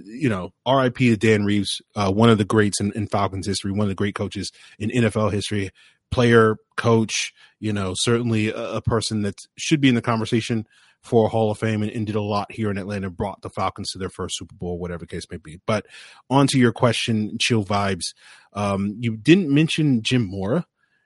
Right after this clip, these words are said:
And, you know, we'll talk about the last five Falcons coaches, not counting Bobby Petrino, 'cause we know where he would rank, uh, all time on all the Falcons coaching lists. So we'll skip over Bobby Petrino, but the last five real Falcons coaches, where they would rank. Let's go from five to one. Yeah,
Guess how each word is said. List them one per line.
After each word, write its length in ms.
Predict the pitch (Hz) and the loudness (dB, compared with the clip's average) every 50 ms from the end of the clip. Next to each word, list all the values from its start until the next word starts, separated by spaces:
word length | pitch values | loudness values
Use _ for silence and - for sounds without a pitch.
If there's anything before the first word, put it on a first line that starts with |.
| _ _ _ | _ _ _
And, 580 | 113 107 104 104 104 104 104 104 104 107 - - | -4 -2 0 0 0 0 0 0 0 -2 -4 -2
you 120 | - 123 113 | -2 0 0
know, 180 | 104 101 101 | 0 0 -2
we'll 220 | 101 101 110 110 107 | -2 0 -2 -2 -2
talk 280 | - - 135 131 - | 0 0 0 0 0
about 380 | 131 113 113 113 110 107 104 - - | 0 0 2 2 2 2 0 -4 -6
the 100 | 107 110 | -6 -4
last 300 | 104 110 123 139 - - | 0 2 2 2 0 0
five 280 | - 131 120 117 120 - | 0 2 2 2 2 0
Falcons 340 | - 117 104 - - 110 - | 0 -2 -2 -2 -4 -6 -4
coaches, 380 | - 104 104 - 131 131 - | -4 -4 0 0 -2 0 0
not 200 | 123 123 151 - | 0 -2 -2 -2
counting 340 | - - 135 127 123 123 120 | -2 -2 0 0 0 0 0
Bobby 240 | 120 110 107 117 120 | 0 -2 0 -2 -2
Petrino, 420 | 117 117 - - 113 107 113 117 | -2 -4 -4 -4 -4 -4 -4 -4
'cause 140 | - 117 101 | -4 -4 -2
we 100 | 110 113 | 0 0
know 200 | 110 110 104 107 | 2 2 2 2
where 220 | 110 107 107 104 98 | 2 2 2 0 0
he 120 | 92 110 | 0 -2
would 120 | 101 101 92 | -4 -4 -4
rank, 400 | 95 98 95 95 120 - - - _ _ _ _ _ - | -4 -2 -2 -2 -4 -6 -8 -16 _ _ _ _ _ -10
uh, 160 | 95 95 95 | -8 -8 -6
all 260 | - 113 113 113 110 | -4 -2 0 0 0
time 380 | - - 110 104 101 101 104 110 | 0 -2 -2 -2 0 0 0 -2
on 460 | 95 104 104 101 104 107 101 113 113 - | -2 -2 -2 0 0 -2 -4 -6 -10 -10
all 240 | - 110 123 135 127 | -2 4 6 6 6
the 80 | 117 | 6
Falcons 380 | 107 - 107 98 - - 95 - | 2 0 0 0 0 -2 -8 -8
coaching 240 | - 98 90 95 98 | -8 -8 -6 -6 -6
lists. 120 | 107 - | -4 -4
So 80 | - 110 | -2 -2
we'll 120 | 110 113 | -2 -2
skip 260 | - - - 131 - | 0 0 0 0 2
over 180 | 117 110 104 107 | 0 0 -2 -4
Bobby 300 | - - 101 95 95 98 | -6 -6 -8 -8 -10 -12
Petrino, 220 | - - 107 101 | -12 -10 -10 -10
but 100 | 104 123 | -10 -10
the 60 | - 127 | -6 -2
last 280 | 147 165 160 147 - | 0 0 0 -2 -2
five 340 | _ 160 147 139 127 107 110 | _ 0 2 2 0 0 2
real 260 | 123 131 127 113 101 | 4 4 6 4 4
Falcons 340 | - 113 95 90 - 98 90 | 2 -2 -4 -4 -6 -10 -12
coaches, 440 | - - 92 90 - 107 120 - - _ _ - - _ _ _ | -12 -12 -12 -12 -10 -12 -12 -12 -14 _ _ -20 -20 _ _ _
where 180 | 98 110 131 135 | -2 0 2 4
they 120 | 143 143 | 4 4
would 180 | 135 131 117 107 | 4 2 2 2
rank. 240 | 113 120 131 131 | 2 0 0 0
Let's 140 | 127 123 - | -2 -4 0
go 140 | - 143 143 | 0 0 2
from 180 | - 147 135 127 | 2 0 -2 -2
five 220 | - 135 143 135 | -2 -4 -2 -2
to 60 | 139 139 | -2 -2
one. 200 | 147 123 95 95 | -2 -2 -4 -4
Yeah, 220 | 107 127 123 | -2 -2 -2